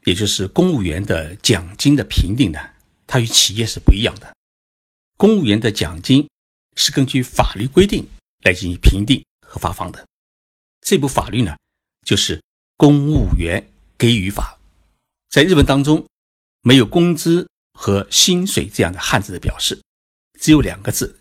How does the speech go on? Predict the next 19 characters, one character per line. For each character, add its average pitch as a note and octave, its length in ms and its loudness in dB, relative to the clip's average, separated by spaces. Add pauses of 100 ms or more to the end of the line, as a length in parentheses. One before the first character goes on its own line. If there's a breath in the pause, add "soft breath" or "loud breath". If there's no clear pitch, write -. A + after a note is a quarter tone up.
叫 F2+ 220 -6 (100)
给 A2+ 240 2
予。 - 240 -12 (880)
给 A#2+ 120 2 (100)
予 G2+ 220 0
就 - 160 -2
是 - 320 -6
工 E3 240 2
资 - 140 -6
的 B2+ 80 0
意 D#2 160 -12
思。 - 180 -6 (800)
那 B2+ 100 4
么 A#2+ 80 2
在 A#2 100 0
日 D#3+ 120 2
文 B2 120 -2
当 B2+ 160 2
中， C#3+ 220 0